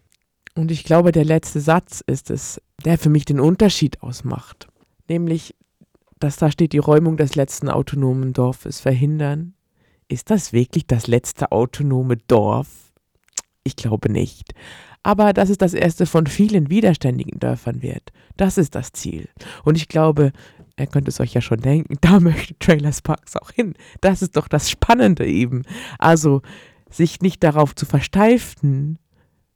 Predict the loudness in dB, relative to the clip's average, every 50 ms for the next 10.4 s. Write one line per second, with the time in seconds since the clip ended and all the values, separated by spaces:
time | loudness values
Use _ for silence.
0 | _ _ _ 2 4 4 4 2 0 -8 -4 -2 0 0 0 0 -2 -4 -4 -2
1 | 0 2 2 2 2 -2 -8 -6 _ -6 -6 -2 0 0 0 0 -2 -6 -6 -4
2 | -2 0 0 0 0 -2 -4 -6 -8 -6 -6 -8 -8 -6 -4 0 2 2 2 2
3 | 0 -2 -2 -6 -8 -8 -8 -10 -12 -12 _ _ _ _ _ _ _ _ _ _
4 | _ _ _ _ _ _ -20 -20 -20 _ _ _ -2 0 2 2 0 0 -2 -6
5 | -4 0 0 0 2 0 -2 -4 -2 -4 -6 -10 -14 _ _ -8 -8 -6 -8 -10
6 | -10 -10 -12 _ _ _ _ _ _ _ _ _ _ _ _ _ _ _ _ _
7 | _ _ _ _ _ _ _ 2 2 2 2 4 2 2 4 2 2 0 -2 -6
8 | _ _ -4 -4 -2 2 2 2 2 2 -2 -8 -16 -20 _ _ _ _ _ _
9 | _ -14 _ 4 6 6 8 8 6 6 6 4 2 -2 -2 -2 -2 -6 -6 -8
10 | -10 -12 -12 -12 -12 -14 -14 -16